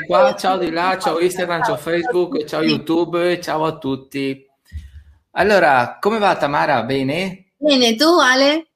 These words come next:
Speaker 1: Bene, bene, bene, grazie. Oggi premetto, premettiamo che vorremmo fare una cosa un po' più interattiva, anche perché è già la seconda volta che facciamo la giustizia, quindi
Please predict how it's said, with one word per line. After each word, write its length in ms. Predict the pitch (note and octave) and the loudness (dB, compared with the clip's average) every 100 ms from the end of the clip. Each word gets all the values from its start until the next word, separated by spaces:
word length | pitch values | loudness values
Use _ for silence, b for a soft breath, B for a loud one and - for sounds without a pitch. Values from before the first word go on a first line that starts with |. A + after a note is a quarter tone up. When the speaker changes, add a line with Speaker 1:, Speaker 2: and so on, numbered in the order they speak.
| _ | _
Speaker 1:
Bene, 380 | D3+ D#3+ D#3 | -4 -2 -2
bene, 280 | D3+ D3 C#3+ | -2 -2 0
bene, 400 | C3 A#2+ A#2+ A#2+ | 0 2 2 0
grazie. 680 | A#2 G2+ F#2+ - A2+ G#2+ G#2 B B B | 0 -2 -2 -4 -4 -4 -6 B B B
Oggi 500 | D#3 F#3+ G3+ G#3 F#3+ | 2 2 -2 -4 -4
premetto, 960 | D#3 D3 D#3 D#3 _ F#3 F#3 G3 F#3+ | -6 -6 -8 -10 _ -4 -2 -4 -6
premettiamo 680 | - D3 D#3+ D3+ E3 D#3 F3+ | -6 -4 -2 -2 2 2 2
che 100 | F#3 | 2
vorremmo 300 | D#3+ D3 D3 | 2 2 0
fare 220 | C3 C#3 D3 | 0 0 2
una 160 | C#3 | 0
cosa 200 | C3+ C3+ | 0 -2
un 80 | C#3+ | -2
po' 200 | B2+ B2+ | 0 0
più 220 | B2+ C3 | 2 2
interattiva, 760 | C3+ B2+ B2 A#2+ - B2 B2+ A2 | 2 2 0 -2 -2 -2 0 0
anche 240 | A2 A#2 | 0 -4
perché 440 | B2 A#2+ A#2+ A#2 b b b | -6 -4 -2 -2 b b b
è 100 | B2+ | -2
già 140 | A#2+ | 0
la 100 | B2 | -2
seconda 380 | B2 B2+ C3 C#3 | -2 -4 -2 0
volta 340 | A#2 A#2 A#2 | 2 0 -2
che 160 | A#2 A#2+ | -4 -4
facciamo 680 | - A#2 - A2 A2+ A2+ G#2+ | -4 -6 -2 -2 0 0 -2
la 220 | G#2 G2+ G2+ | -4 -6 -4
giustizia, 560 | A2+ - A2 G#2 G#2+ - | -6 -8 -6 -4 -4 -4
quindi 580 | A2+ A#2 B2 A2+ - | -4 0 0 0 -6